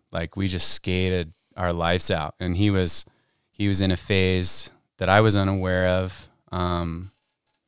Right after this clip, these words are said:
and which ultimately led him to, to his death. But, you know, in those two years, it was me and him just filming, and we were s-, we were just all about it. You know, how, like, let's get some money and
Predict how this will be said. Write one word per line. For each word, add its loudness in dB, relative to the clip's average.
and -2
which 0
ultimately -2
led 0
him -2
to, -6
to -2
his -4
death. -2
But, -8
you -4
know, -4
in 2
those 0
two -4
years, -2
it -12
was -8
me 0
and 2
him 0
just -2
filming, -2
and -4
we -2
were -2
s-, -2
we -2
were 0
just -2
all 2
about 0
it. -2
You -8
know, -4
how, -4
like, -10
let's -6
get -10
some -4
money 0
and -6